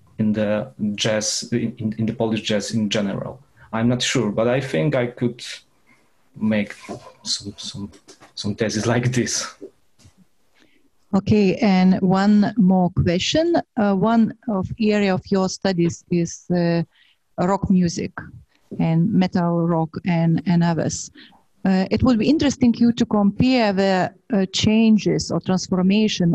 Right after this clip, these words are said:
Speaker 2: of rock and jazz scene from, uh, eighties to nineties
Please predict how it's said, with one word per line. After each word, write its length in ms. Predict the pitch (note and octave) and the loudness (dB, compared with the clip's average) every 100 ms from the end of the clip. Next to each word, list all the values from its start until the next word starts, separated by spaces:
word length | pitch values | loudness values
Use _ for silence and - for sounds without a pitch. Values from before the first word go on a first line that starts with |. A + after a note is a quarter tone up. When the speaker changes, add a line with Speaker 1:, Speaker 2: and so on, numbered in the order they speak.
| - | 0
Speaker 2:
of 200 | F3+ - E3 - _ _ _ - | -2 0 -4 -6 _ _ _ -2
rock 340 | F#3 G#3+ A3 - - F#3+ | 2 2 0 -6 -6 -2
and 240 | F#3 F#3 F#3+ | 0 0 0
jazz 440 | G3+ F3+ F3+ - | -2 0 -2 -6
scene 400 | - F#3 F3+ F#3 | -4 0 2 2
from, 480 | F3 F3+ F3 E3+ F3 _ G#3 | 0 -2 0 0 -2 _ -4
uh, 200 | F3 F3 | -4 -2
eighties 340 | F#3 F#3 F#3 - | -2 -2 -4 -4
to 160 | G3 | -2
nineties 800 | F3+ G3 F3+ E3+ - D3+ - - | -2 0 0 -2 -4 -10 -14 -20